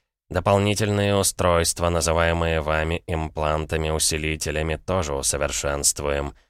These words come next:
При этом при возвращении в мир, где был он сделан, тот продолжит выдавать тот же номер и модель. Ну, модель, предположим, у меня и так скрыта, иначе конфискуют.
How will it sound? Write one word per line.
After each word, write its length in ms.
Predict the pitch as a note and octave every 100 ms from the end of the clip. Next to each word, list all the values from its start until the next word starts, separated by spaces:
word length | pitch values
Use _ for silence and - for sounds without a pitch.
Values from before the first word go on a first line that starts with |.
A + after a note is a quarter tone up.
| _ _
При 140 | E2+
этом 380 | F2 F2 F2 F#2
при 140 | F#2 E2+
возвращении 840 | E2+ D#2+ E2 D#2 F2 E2 E2 D#2
в 100 | C#2+
мир, 240 | E2+ E2+
где 220 | D#2+ D#2+
был 160 | D#2+ D#2+
он 160 | D#2+ D2+
сделан, 560 | C#2 D#2 D#2+ E2+ E2+ - _ _ -
тот 180 | A#2
продолжит 600 | - G2 F2+ G2+ F2+ F#2
выдавать 420 | E2 E2 D#2 E2 - _
тот 180 | E2 D2+
же 180 | D2+ D2+
номер 520 | D2 D2+ D2+ D2+ D#2
и 100 | -
модель. 600 | D#2 D2 C#2 D#2+ D2+ B1+ - _ _ _ _ _ _ -
Ну, 200 | G#2+ C#3+
модель, 340 | D3 C#3 D3+
предположим, 580 | D3 C#3 C#3+ C#3 C3+ C3+
у 60 | C3
меня 280 | B2+ B2+
и 20 | B2
так 240 | A2+ F#2+
скрыта, 460 | - G#2 G2+ G#2 G2
иначе 280 | G2+ G2+
конфискуют. 800 | F#2+ G2 F#2+ F2+ - E2 D#2 D#2